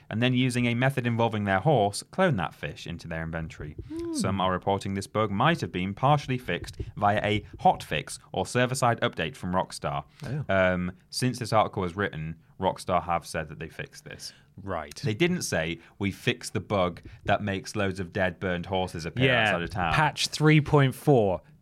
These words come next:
Speaker 2: dead horse apocalypse
Speaker 1: Remove
Speaker 2: fixed.
Speaker 1: the horse apocalypse bug.
Speaker 2: <laughs>
Speaker 1: Uh, what they actually said was, "We have fixed a duplication, um, glitch that is taking place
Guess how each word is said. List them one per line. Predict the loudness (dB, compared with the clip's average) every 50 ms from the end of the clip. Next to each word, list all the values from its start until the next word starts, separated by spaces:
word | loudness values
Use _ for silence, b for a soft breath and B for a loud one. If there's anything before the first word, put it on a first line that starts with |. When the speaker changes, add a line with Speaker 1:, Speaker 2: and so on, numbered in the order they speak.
| 2
Speaker 2:
dead | 4 6 6 6 4 2
horse | 2 4 6 6 6 6 4 2
apocalypse | 0 0 2 0 0 0 2 0 -2 -2 -2 -4 -4 0 0
Speaker 1:
Remove | 2 4 4 6 6 6 4 4
Speaker 2:
fixed. | 4 4 4 4 4 4 4 4 2 2
Speaker 1:
the | 2
horse | 2 4 2 2 0
apocalypse | 0 0 0 0 0 -2 -4 -4 -4 -4 -6 -8 -10 -4
bug. | -2 -2 -2 0 2 4
Speaker 2:
<laughs> | 2 2 4 2 0 2 4
Speaker 1:
Uh, | 2 4 4 4 2 0 -2 -2 0
what | 0 2 2
they | 4 4 2
actually | 2 2 0 -4 -2
said | 0 -2 -2 -2
was, | -2 -6 -6 B B B B B
"We | 0 2 2
have | 2 2 0 0
fixed | 0 2 0 2 0 -2 -10 -8 -4 0
a | 2 4 6 6 4 4
duplication, | 2 0 0 2 2 2 2 0 0 2 0 0 0 0 0 0 2 2 2 2 2 4
um, | 4 4 4 2 0 -4 -2
glitch | 0 2 2 2 0 -2
that | -4 -2 0 0
is | -2 -2 -4 -2
taking | 0 0 0 0 -2 -2
place | 0 0 0 0 -2